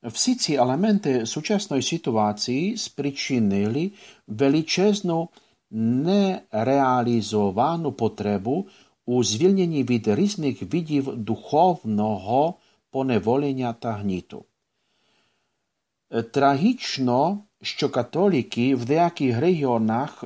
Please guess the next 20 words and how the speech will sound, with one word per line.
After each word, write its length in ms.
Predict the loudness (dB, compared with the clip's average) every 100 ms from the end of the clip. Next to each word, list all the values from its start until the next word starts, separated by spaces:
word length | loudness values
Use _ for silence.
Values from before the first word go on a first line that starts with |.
| -10
шукають 720 | -6 -4 2 2 2 -4 -8
допомогу 1040 | -10 -4 -4 -2 -2 0 0 -2 -4 -6 -8 -14
спіритистів 1040 | -14 -4 0 0 -2 -8 -10 -10 -10 -10 _ _ _
чи 180 | -10 -6
шаманів 760 | -4 0 0 0 -2 0 -2 2 2 0 -6 _ _ _ _
для 340 | 0 2 2 -2
отримання 880 | -6 -4 -4 -2 -2 0 0 0 -2 _ _ _ _
полегшення 720 | -2 2 2 0 -4 -2 0 0
від 360 | -2 -4 -8 _ -18
демонічної 1120 | -6 0 2 2 -2 -4 -10 -8 -6 -4 -4
недуги, 600 | -4 -4 -4 -4 -6 -8 _ _ _ _ _
бо 320 | -6 2 4
вони 480 | 4 4 2 0 -10 -14 _ _ -12
не 260 | -6 -2 0
вірять, 680 | 2 2 2 0 -2 -6 -12
що 240 | -4 -2
церква 580 | 0 -2 -2 -4 -6 -6
здатна 580 | -6 -2 2 0 -2 -8
їм 200 | -6 -6
допомогти, 840 | -4 -6 -6 -6 -6 -8 -8 -8